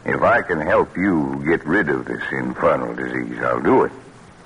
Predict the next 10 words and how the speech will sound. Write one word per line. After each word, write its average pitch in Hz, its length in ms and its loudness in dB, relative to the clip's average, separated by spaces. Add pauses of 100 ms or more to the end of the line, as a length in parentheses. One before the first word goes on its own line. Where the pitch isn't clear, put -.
(760)
Now, 76 580 4 (380)
if 69 160 -2
I 98 200 4
let 110 300 0
you 87 300 0
go 87 300 6
over 67 480 4
to 64 100 -2
the 67 120 0
prison, 65 500 -2